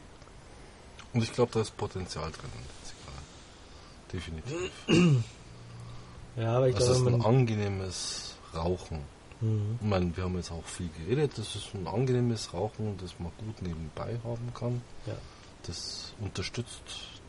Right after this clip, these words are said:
Speaker 1: den schönen Abend einfach.
Speaker 2: Ja.
Speaker 1: So sehe ich die. Ob das jetzt zehn Euro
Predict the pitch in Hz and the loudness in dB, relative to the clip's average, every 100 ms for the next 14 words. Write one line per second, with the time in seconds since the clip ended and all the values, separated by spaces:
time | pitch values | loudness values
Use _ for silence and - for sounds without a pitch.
0 | - - - - - - - - - 98 | -14 -14 -16 -16 -16 -16 -16 -16 -10 -6
1 | 90 - 92 92 87 73 71 71 - - | -4 -2 0 2 0 -4 -6 -8 -10 -12
2 | 78 65 71 71 - - - - - - | -12 -10 -12 -12 -12 -12 -10 -10 -10 -14
3 | - - - - - 82 78 - - 87 | -16 -16 -16 -14 -12 -10 -10 -10 -2 -2
4 | 78 - 73 76 - - - - - - | -2 -10 -12 -14 -16 -20 -20 -20 -18 -18
5 | - - - - - - - - 90 92 | -18 -18 -18 -18 -18 -12 -10 -4 -2 0
6 | 87 - 98 90 76 110 117 120 104 | -2 -2 0 2 4 2 4 2 2